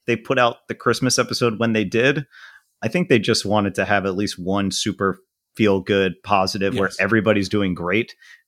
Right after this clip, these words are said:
Speaker 1: before
Speaker 2: Yeah.
Speaker 1: they just start crushing <laughs> everybody.
Speaker 2: Yes, before we start talking about mental health.
Speaker 1: Exactly. Yeah.
Speaker 2: Yeah.
Speaker 1: And, uh, so far it's working. And goddamn,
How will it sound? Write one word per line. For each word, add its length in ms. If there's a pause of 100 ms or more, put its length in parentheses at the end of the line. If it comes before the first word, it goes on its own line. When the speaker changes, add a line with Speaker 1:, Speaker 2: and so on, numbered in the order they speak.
(120)
Speaker 1:
before 320
Speaker 2:
Yeah. 40
Speaker 1:
they 120
just 160
start 220
crushing 440
<laughs> 0
everybody. 760 (120)
Speaker 2:
Yes, 220
before 840
we 160
start 240
talking 260
about 260
mental 240
health. 320 (440)
Speaker 1:
Exactly. 440 (280)
Yeah. 140 (200)
Speaker 2:
Yeah. 120
Speaker 1:
And, 280
uh, 180
so 160
far 180
it's 100
working. 320 (120)
And 180
goddamn, 480